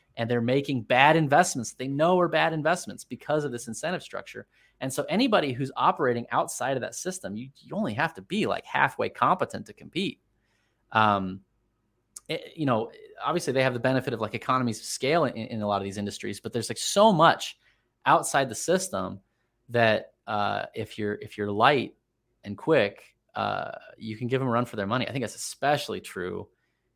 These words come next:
in creative fields. I mean, like, I don't, I don't think it's a,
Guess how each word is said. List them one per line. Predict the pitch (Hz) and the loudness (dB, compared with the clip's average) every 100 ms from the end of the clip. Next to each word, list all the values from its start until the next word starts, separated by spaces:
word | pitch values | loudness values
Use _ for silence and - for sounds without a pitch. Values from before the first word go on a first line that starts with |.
| _ | _
in | 107 98 90 90 90 - _ | -6 -4 -4 -6 -8 -12 _
creative | - 202 - 202 | -10 -4 -2 -2
fields. | - - - - - _ _ _ - | -6 -12 -12 -14 -18 _ _ _ -8
I | |
mean, | 104 | -4
like, | 101 101 | -2 -2
I | 113 | 0
don't, | 123 - | 0 2
I | |
don't | 123 139 | 0 0
think | - 147 135 | -2 -2 0
it's | 107 107 | -2 0
a, | 92 92 | 0 -2